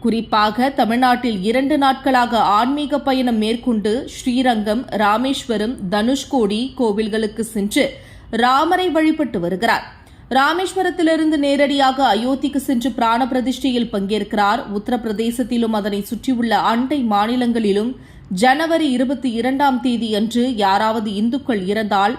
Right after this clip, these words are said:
பிணங்களை எரிக்கக்கூடாதென தடை விதிக்கப்பட்டிருக்கிறது. சனாதானம் இந்துக்களின் சுதந்திரத்தை எவ்வாறெல்லாம் பறிக்கிறது என்பதை இதன் மூலம் அறியலாம். புதுச்சேரி யூனியன் பிரதேசத்தில் இன்று ஒரு நாள் அரசு விடுமுறை அறிவிக்கப்பட்டுள்ளது.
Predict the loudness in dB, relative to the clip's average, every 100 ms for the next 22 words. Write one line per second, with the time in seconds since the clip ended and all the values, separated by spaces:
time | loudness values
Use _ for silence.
0 | -4 -2 0 2 2 2 0 0 0 -2
1 | -4 0 2 2 2 0 -2 -4 -4 -2
2 | 0 0 -2 -2 -4 -6 -6 -6 -2 0
3 | 0 0 -10 -18 -10 0 4 4 4 2
4 | 0 0 0 0 0 0 0 0 -2 0
5 | 0 2 0 0 0 0 -2 -4 0 2
6 | 2 2 2 0 0 -2 -2 0 0 2
7 | 0 0 0 0 -2 -2 0 2 2 2
8 | 2 0 -2 2 2 2 -2 0 2 4
9 | 4 4 4 4 2 2 2 2 2 2
10 | 0 0 0 2 2 2 0 0 0 2
11 | 2 2 2 0 0 -2 -2 0 2 2
12 | 2 2 0 -2 -4 -4 -4 -2 0 0